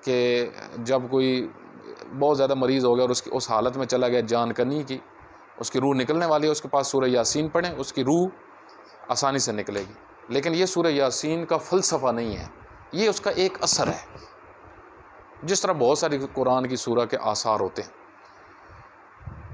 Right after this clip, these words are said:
लेकिन अल्लामा इकबाल रहमतुल्लाह अलैह फरमाते हैं, "जो सूरह तौहीद, नबूवत, इमामत, इन मौजूआत से पुर है, तुमने उसको उस काम के लिए सिर्फ रख लिया।" वो उससे अंदर से ना तौहीद ली है,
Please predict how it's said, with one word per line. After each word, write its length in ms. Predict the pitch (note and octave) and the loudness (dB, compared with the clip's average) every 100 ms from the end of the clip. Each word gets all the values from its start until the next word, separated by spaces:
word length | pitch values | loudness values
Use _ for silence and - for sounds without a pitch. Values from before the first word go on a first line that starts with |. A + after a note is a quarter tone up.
| - - A#2+ | -20 -8 0
लेकिन 200 | C#3+ E3+ | 2 4
अल्लामा 340 | D#3 E3 G3+ | 4 4 2
इकबाल 260 | F3+ F3 F#3 | 2 2 2
रहमतुल्लाह 460 | F#3 F3 F3 F3 | 2 0 2 2
अलैह 140 | F3 F3 | 2 0
फरमाते 360 | E3+ E3+ E3+ | 0 0 0
हैं, 220 | F3 B2+ | -2 -2
"जो 300 | C3 F3 F#3+ | 2 4 4
सूरह 480 | F3+ - D#3+ E3 E3+ | 2 0 2 4 4
तौहीद, 800 | - C#3 A#2+ G#2+ B2 D#3 D3+ A2+ A#2 | 2 2 2 0 0 2 2 0 -4
नबूवत, 840 | B2+ B2+ D3 E3 D3+ C3 - - | -2 0 2 4 4 0 -2 -4
इमामत, 640 | C3 B2+ C3+ D3 D#3+ C#3+ - F3 | -2 2 2 2 0 -2 -4 -2
इन 140 | F#3 | 0
मौजूआत 520 | E3 C#3+ B2+ C#3 D3+ | 2 2 4 4 4
से 100 | E3 | 2
पुर 320 | D#3 E3 F3 | 0 2 4
है, 260 | B2 G2 G2+ - | 4 0 -4 -4
तुमने 280 | E3+ F#3 F3 | -2 0 0
उसको 420 | D3+ D#3 - D3 | -2 -2 0 2
उस 140 | D3+ - | 0 -2
काम 260 | B2+ B2 | 0 0
के 80 | A#2 | 2
लिए 100 | A2+ | 0
सिर्फ 220 | - G#2+ G2+ | 2 0 2
रख 160 | F#2+ | 0
लिया।" 280 | G2+ G2+ - B2+ | -4 -10 -12 0
वो 260 | E3 F#3 | 4 4
उससे 160 | F3+ F#3 | 4 0
अंदर 200 | E3 F3 | 0 0
से 120 | E3 | 0
ना 100 | E3+ | 0
तौहीद 360 | E3+ B2 C3 F#3 | 2 4 4 2
ली 180 | F3+ E3 | 0 0
है, 300 | D3+ - | -4 -10